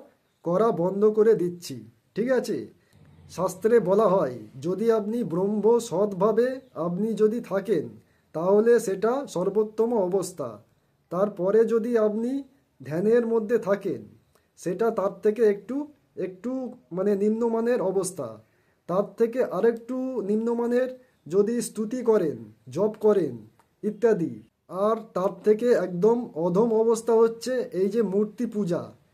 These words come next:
বাহ্য পূজা, ধুমধাম, মানে অধমের অধম যারা থাকেন, তারা বাহ্য পূজা করেন। Actually এটাকে এইভাবে চিন্তা করবেন না, কারণ শাস্ত্র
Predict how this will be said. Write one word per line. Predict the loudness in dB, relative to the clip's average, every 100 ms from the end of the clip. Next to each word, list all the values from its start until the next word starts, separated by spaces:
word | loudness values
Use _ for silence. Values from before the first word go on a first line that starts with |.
| _ _
বাহ্য | -2 0 0 -2 -4
পূজা, | -2 -2 -2 -2 -12 -10
ধুমধাম, | -6 -4 0 0 0 -4 -14 _ _ _ _ -4
মানে | 0 4 4 2 -2
অধমের | 0 2 2 2 0 -2
অধম | 2 4 4 4
যারা | 4 4 4
থাকেন, | 0 -2 0 -2 -4 -12 -20 _ _
তারা | -4 0 0
বাহ্য | 0 -2 -2 -2
পূজা | -2 0 0 0 -4 -12
করেন। | 0 0 2 -4 -12 _ _ _ -12
Actually | -10 -8 -2 2 2 0 -2 2 4
এটাকে | 4 0 0 0 2
এইভাবে | 2 4 2 4 2 0
চিন্তা | -2 -2
করবেন | 2 2 2 0 -4
না, | -8 -14 _ _ _ _
কারণ | 0 4 6 4 0 -6 -12 _ _ _ _
শাস্ত্র | -6 -4 -4 -2